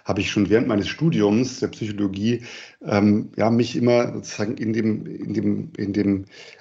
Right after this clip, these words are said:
Abschluss, ich bin jetzt dann Psychologe und nur Psychologe, ja, ähm, also nichts dagegen zu sagen, ja, aber damit habe ich mich überhaupt nicht wohlgefühlt, sozusagen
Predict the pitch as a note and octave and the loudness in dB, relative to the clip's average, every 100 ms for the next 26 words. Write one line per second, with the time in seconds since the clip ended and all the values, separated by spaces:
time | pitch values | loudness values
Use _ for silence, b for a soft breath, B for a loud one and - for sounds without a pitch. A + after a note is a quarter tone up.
0 | B D3+ - D3+ A#2+ - - - - - | B -2 2 6 6 4 -8 -14 -10 -8
1 | - C3 C3+ B2+ - A2+ A2 - B2+ A#2 | 0 4 8 6 4 0 0 -2 -2 0
2 | G#2 B2 C#3 C3 B2 B2 B2 C3+ - A#2 | 2 4 4 2 2 2 2 2 -2 -2
3 | A2+ G2+ C#3 G#2+ F#2 A#2+ B2 F#2+ G2 B2 | 0 2 4 4 2 2 0 0 0 -2
4 | B B B B - A2 G2+ G#2 G#2+ G#2+ | B B B B -6 0 4 6 4 0
5 | G#2+ - - E2 G2+ G#2+ - A2 A2+ A2+ | -6 -14 -14 -8 -6 -6 0 4 4 2
6 | A2 F#2+ F#2 B2+ C#3+ G#2 A#2 G#2 A2 A#2+ | 0 0 2 2 0 -2 -2 -2 0 -2
7 | A2+ B2+ C3 B2+ A2+ G2+ - C3+ - G#2 | -2 -4 -2 -4 -4 -6 -4 -4 0 2
8 | B2 A2 - E2+ - - F#2+ G2+ | 2 2 -4 -6 -6 -10 -6 -6